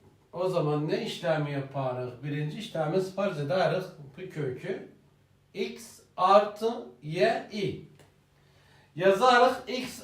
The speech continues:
artı y i eşittir, karesini aldık, eşittir istediği sayı. İstediği sayını dedik ya kelimeyle yazar ya da kök içinde. Yani kök içinde de görsem burada kare koysam daha burada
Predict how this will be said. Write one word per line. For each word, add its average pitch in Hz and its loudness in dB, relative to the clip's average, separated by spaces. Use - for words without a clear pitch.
artı 247 6
y 247 2
i 180 -2
eşittir, 175 -4
karesini 180 0
aldık, 156 4
eşittir - -2
istediği 175 2
sayı. - -4
İstediği 208 8
sayını 180 4
dedik 190 0
ya 226 0
kelimeyle 202 2
yazar 170 -2
ya 208 -6
da 156 -8
kök - -10
içinde. 123 -10
Yani 143 -2
kök 247 -10
içinde 220 -6
de 196 -2
görsem - -4
burada 180 0
kare 165 4
koysam 170 -2
daha 175 0
burada 165 -6